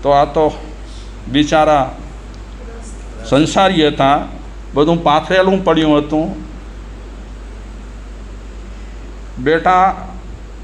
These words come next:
તારા ભાઈ મહારાજ આવ્યા ને ઘરે, આપણા ઘરે,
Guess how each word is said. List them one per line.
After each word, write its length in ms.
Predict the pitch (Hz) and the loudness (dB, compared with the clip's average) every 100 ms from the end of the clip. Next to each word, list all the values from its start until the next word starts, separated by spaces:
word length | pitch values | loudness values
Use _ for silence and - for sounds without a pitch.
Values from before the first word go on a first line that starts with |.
| - - - - - - | -14 -14 -14 -14 -6 2
તારા 260 | 160 185 | 6 6
ભાઈ 260 | 175 175 190 | 6 4 4
મહારાજ 320 | 190 196 196 | 4 6 6
આવ્યા 320 | 185 180 196 202 | 6 6 4 4
ને 160 | 202 | 2
ઘરે, 280 | 165 170 185 | 4 4 6
આપણા 340 | 170 170 170 | 4 4 2
ઘરે, 400 | 151 147 147 156 | 4 4 4 4